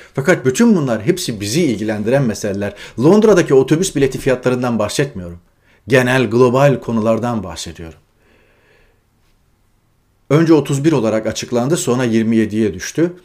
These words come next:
İngiliz kanalında bir mülteci botu battı. Muhtemelen bir konteyner gemisi çarptı ve yirmi yedi kişinin öldüğü resmen açıklandı. Yirmi yedi insan İngiliz kanalına Türkçe adıyla Manş Denizi'nde,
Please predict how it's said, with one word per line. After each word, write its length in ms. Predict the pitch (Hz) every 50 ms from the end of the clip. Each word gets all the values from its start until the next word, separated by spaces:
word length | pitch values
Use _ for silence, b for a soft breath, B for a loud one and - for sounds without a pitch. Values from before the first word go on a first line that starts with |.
| b b b
İngiliz 420 | b 147 160 147 127 110 104 - -
kanalında 680 | - 113 104 104 104 104 107 113 117 147 160 147 147 - -
bir 120 | 131 139 120
mülteci 540 | 113 120 117 117 127 120 107 120 143 120 113
botu 260 | 98 95 - 95 90
battı. 400 | 98 95 - - - 147 151 131
Muhtemelen 540 | 117 110 - - 123 120 117 117 117 113 110
bir 100 | 110 -
konteyner 460 | - 123 117 110 147 147 135 113 104
gemisi 360 | 95 95 98 98 98 - -
çarptı 460 | - - 104 95 - - - 165 170 170 B B B B B
ve 200 | 110 135 131 131 - b b b b b b b
yirmi 280 | 113 120 135 143 147 143
yedi 160 | 139 143 143
kişinin 300 | - - - 123 107 98
öldüğü 280 | 98 98 98 104 123 117
resmen 280 | 117 113 - 104 101
açıklandı. 500 | 101 95 - 104 - - 104 101 95 95
Yirmi 300 | 95 107 120 127 139 135
yedi 120 | 131 139 160
insan 480 | 131 110 107 - - 139 151 160 147 B B B
İngiliz 420 | B 143 151 143 123 113 110 - -
kanalına 480 | - 113 104 101 104 110 127 139 139
Türkçe 320 | 139 - 135 - - 117 107
adıyla 320 | 104 104 123 117 107 98
Manş 320 | 101 117 135 143 143 - 107
Denizi'nde, 580 | 107 110 104 92 107 117 117 131 139 139 139